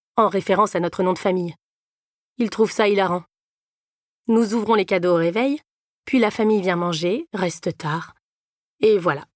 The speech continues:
Je joue à des tas de jeux vidéo avec mes frères et mes cousines. Papa boit toujours trop.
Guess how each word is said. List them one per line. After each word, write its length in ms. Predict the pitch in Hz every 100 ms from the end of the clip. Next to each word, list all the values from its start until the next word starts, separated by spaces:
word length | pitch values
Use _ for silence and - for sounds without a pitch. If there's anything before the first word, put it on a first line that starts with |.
| _ _ _ _ _ _ _
Je 180 | 226 220
joue 200 | 190 214
à 80 | 180
des 100 | 170
tas 160 | -
de 80 | 208
jeux 120 | 196
vidéo 360 | 185 185 196 190
avec 220 | 180 180
mes 120 | 185
frères 300 | 175 - 202
et 60 | 185
mes 100 | 175
cousines. 420 | - 175 185 254 - _ _ _ _
Papa 300 | 233 - 180
boit 160 | 180
toujours 340 | - 196 185 -
trop. 300 | - 190